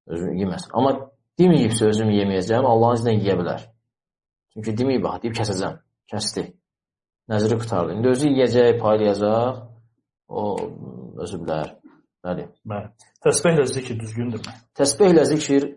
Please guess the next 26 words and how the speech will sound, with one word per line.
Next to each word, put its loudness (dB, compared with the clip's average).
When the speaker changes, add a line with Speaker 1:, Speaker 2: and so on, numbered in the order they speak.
Speaker 1:
e, -4
varid 4
olmayıb. -2
Şəriətimizdə 0
təsbehlə -4
zikir -6
varid 0
olmayıb. -2
Varid 2
olan 4
odur 0
ki, -4
Peyğəmbər 2
sallallahu 2
aleyhi -2
ve -8
sellem -2
əlləri 0
ilə -4
zikr -10
eləyib, -6
ya 2
qattalayıb, -2
ya 2
da 0
ki, -8